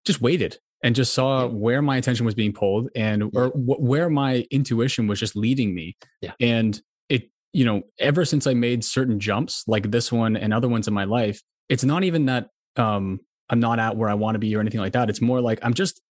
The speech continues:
Speaker 1: content wherever, wh-, where I am currently. And it's, it's
Speaker 2: Yeah.
Speaker 1: a very interesting feeling because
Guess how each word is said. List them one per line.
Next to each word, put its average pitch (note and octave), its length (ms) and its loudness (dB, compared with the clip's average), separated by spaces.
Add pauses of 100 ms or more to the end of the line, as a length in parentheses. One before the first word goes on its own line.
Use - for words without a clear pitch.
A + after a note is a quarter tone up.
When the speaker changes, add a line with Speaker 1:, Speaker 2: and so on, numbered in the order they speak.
Speaker 1:
content B2+ 640 -2 (120)
wherever, B2 400 2
wh-, A#2+ 420 0
where A#2+ 220 2
I A#2+ 80 2
am A2 300 0
currently. G2 560 -4
And A#2 120 4
it's, A2 200 -2
it's - 160 0
Speaker 2:
Yeah. A2+ 60 2
Speaker 1:
a - 20 -2
very B2+ 260 0
interesting C3+ 420 0
feeling B2+ 320 2
because G#2+ 340 -2